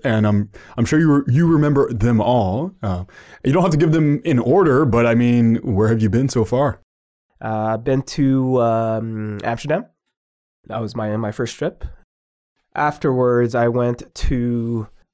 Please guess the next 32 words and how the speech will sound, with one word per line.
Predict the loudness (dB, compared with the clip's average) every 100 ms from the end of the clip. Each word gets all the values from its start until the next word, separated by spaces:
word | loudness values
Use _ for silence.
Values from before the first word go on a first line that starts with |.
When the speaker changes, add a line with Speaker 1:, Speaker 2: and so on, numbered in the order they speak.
| _
Speaker 2:
Spain | -20 -14 -4 0 0 0 -2 -8
to | -6 -4
go | -4
see | -4 -4 0 0
a | 0 0 0
Real | 0 0
Madrid | -2 -4 -2
game, | 0 0 -2 -8 -10
a | -6
la | -4
Madrid. | -4 -4 -4 -6 _ _ _
I've | -14 -10 -10 -6
went | -4 -4 -6
to, | -6 -4 -2 -2 -2
uh, | -4
Greece, | -2 0 0 -2 -6 -14 -16 -20 _ -4
Italy, | -2 0 2 2 2 0
Germany, | 0 0 0 0 0 0 0 -2 -6 _
England, | -4 -2 0 0 0 0 0 -2 -4 -16
France, | _ -6 -2 0 0 -4 -12 -18 -20 -12
uh, | -8 -6
on | -2
multiple | -2 -2 -4 -4
occasions. | 0 -2 0 -2
I | -4
have | -4
a |
lot | -4 -4
of | -6
family | -8 -6 -6
in | -8
France. | -6 -6 -4 -6 -8